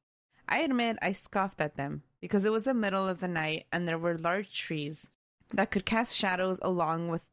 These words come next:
the low lights scattered around the various tombstones, tombstones, but whatever. Finally, all of us were together,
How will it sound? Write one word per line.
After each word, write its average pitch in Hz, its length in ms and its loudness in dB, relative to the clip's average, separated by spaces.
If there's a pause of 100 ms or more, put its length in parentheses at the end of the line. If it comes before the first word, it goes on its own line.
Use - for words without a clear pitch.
the 170 120 4
low 170 180 2
lights 165 360 -2
scattered 202 540 0
around 170 360 0
the 170 80 -2
various 160 360 0
tombstones, 165 600 -2
tombstones, 156 600 0 (340)
but 233 160 2
whatever. 156 480 2 (960)
Finally, 262 440 2
all 202 160 2
of 214 120 0
us 220 140 -6
were 196 100 -4
together, 165 580 -2